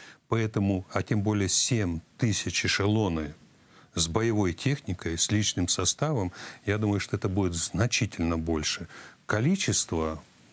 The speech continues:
м, ну, это будет, видимо, после, так сказать, проведения этих учений. Если не будет, опять же, агрессии против нашего государства. А те наблюдатели, которые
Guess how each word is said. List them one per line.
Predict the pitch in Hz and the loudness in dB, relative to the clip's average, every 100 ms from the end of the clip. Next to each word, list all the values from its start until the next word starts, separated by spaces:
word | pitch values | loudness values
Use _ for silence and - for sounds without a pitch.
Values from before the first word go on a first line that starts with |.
| - | -6
м, | 98 117 123 127 135 135 | -2 2 2 2 2 2
ну, | 160 170 147 | 2 4 4
это | 127 - 104 - - - _ - | 0 0 -4 -6 -20 -20 _ -4
будет, | 95 107 98 - | -2 0 -2 -2
видимо, | 104 92 92 | 0 0 0
после, | - 98 - 92 87 - - - - _ | -2 -4 -2 -4 -4 -14 -20 -20 -20 _
так | - 92 | -6 -4
сказать, | - 95 92 | 0 0 0
проведения | 90 92 95 98 104 95 95 | 0 0 0 2 2 2 2
этих | - 92 | 0 -4
учений. | 110 - 165 151 90 76 - - _ _ _ _ _ _ _ - | -2 0 2 2 2 0 -6 -16 _ _ _ _ _ _ _ -4
Если | 92 - | -2 0
не | 98 | 0
будет, | 95 95 90 | 2 0 0
опять | 95 95 85 | -2 -2 -2
же, | - | -2
агрессии | 90 95 90 - 87 | 0 0 0 0 -4
против | - 87 90 | -2 -2 0
нашего | 87 90 90 - 87 | 0 2 0 -2 -4
государства. | 85 87 92 85 80 - - 80 - - - - - _ _ - | -2 -2 -2 -2 -2 -4 -6 -10 -12 -18 -16 -18 -20 _ _ -2
А | 104 | 0
те | 98 - | 0 0
наблюдатели, | 143 147 151 147 185 185 87 87 82 80 - | 0 2 2 2 -2 -2 -2 -2 -4 -6 -10
которые | - 98 92 87 87 85 | -6 -2 0 2 2 2